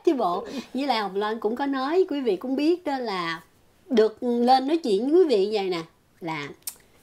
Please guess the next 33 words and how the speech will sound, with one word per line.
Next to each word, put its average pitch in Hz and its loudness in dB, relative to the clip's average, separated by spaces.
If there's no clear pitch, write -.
xả 220 -6
stress 320 -6
rất 466 2
là 269 2
nhiều 214 -2
cho 214 -6
Loan 208 -4
với 240 -6
Lộc - -6
luôn. 214 -2
Tất - -2
cả 170 -4
các - -6
ca 240 -4
nghệ 196 -4
sĩ 170 -6
bây 247 -4
giờ 180 -4
quý 254 -4
vị 202 -2
thấy 262 -6
không, 226 -6
cả - -4
tháng 311 2
nay 233 -6
rồi 185 -8
không 233 -4
đi 240 -4
hát, 262 -10
không 240 -6
làm 180 -4
gì 165 -4
hết. 240 -8